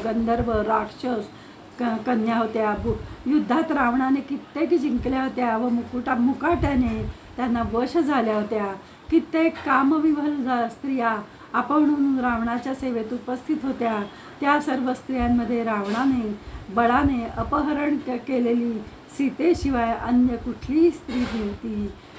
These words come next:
किंवा कोणतीही स्त्री दुसऱ्याची पत्नी नव्हती किंवा दुसऱ्यावर प्रेम करणारी अशी नव्हती.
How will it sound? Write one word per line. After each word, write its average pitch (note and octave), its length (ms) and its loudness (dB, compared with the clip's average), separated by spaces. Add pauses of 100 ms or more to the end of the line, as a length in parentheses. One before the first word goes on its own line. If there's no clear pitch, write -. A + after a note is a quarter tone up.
किंवा C#4+ 280 4
कोणतीही C4 600 2
स्त्री C#4 300 -4
दुसऱ्याची A#3+ 680 -4
पत्नी B3 460 2
नव्हती A#3 580 0 (320)
किंवा C#4 220 0
दुसऱ्यावर A#3+ 500 -2
प्रेम A#3 360 -2
करणारी G#3+ 520 -2
अशी A#3 400 -6 (320)
नव्हती. F#3+ 680 -2